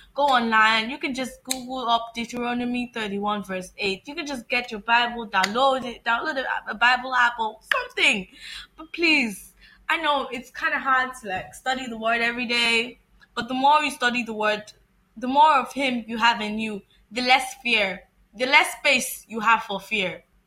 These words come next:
I don't know if you're getting my point. 'Cause if you have a verse like Romans eight twenty-eight in you, Romans eight twenty-eight says, and we know that in all things, God works for the good of those who love him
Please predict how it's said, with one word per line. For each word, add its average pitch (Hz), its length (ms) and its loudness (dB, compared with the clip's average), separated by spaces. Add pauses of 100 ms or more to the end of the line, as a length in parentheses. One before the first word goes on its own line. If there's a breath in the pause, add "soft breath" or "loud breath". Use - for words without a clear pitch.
(320)
I 220 60 -2
don't 254 220 -4
know 233 140 -2
if 220 160 -8
you're 196 100 -8
getting 220 320 -6
my 185 140 -6
point. 190 440 -10 (280 soft breath)
'Cause 262 280 0
if 427 120 0
you 392 100 -2
have 320 180 2
a 247 100 -6
verse 277 300 2
like 214 180 -2
Romans 277 320 2
eight 247 140 -6
twenty-eight 226 400 0
in 202 140 -4
you, 214 180 -6
Romans 277 400 0
eight 233 100 -4
twenty-eight 214 380 -2
says, 180 260 -4 (180 loud breath)
and 254 140 0
we 269 80 -2
know 370 140 0
that 262 160 2
in 240 140 -10
all 285 280 4
things, 214 380 -4 (180 loud breath)
God 269 240 2
works 254 340 0 (360 soft breath)
for 208 160 -4
the 196 100 -8
good 214 300 -6
of 190 180 -2
those 233 300 -6
who 226 260 -4
love 208 280 0
him 180 220 -4